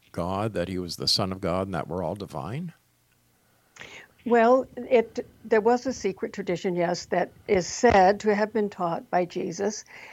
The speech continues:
Speaker 2: and that was that everything in the universe is one, and it is all divine,
Speaker 1: Mm-hmm.
Speaker 2: and we are all immortal, and we are all creative, co-creative, and that Jesus, uh,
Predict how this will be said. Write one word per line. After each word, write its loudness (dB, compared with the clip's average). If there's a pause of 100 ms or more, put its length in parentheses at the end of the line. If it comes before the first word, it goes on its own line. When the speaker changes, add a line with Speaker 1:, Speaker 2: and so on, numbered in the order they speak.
(160)
Speaker 2:
and 4
that 4
was 0 (220)
that 0 (720)
everything 2
in 2
the 2
universe 2
is 2
one, 0 (500)
and 2
it 4
is 2 (100)
all 4
divine, -4
Speaker 1:
Mm-hmm. -8 (460)
Speaker 2:
and 4
we 0
are 0
all 2
immortal, -2 (300)
and 4
we 6
are 4
all 4
creative, 0
co-creative, 0 (340)
and 4
that -2
Jesus, 0 (760)
uh, -12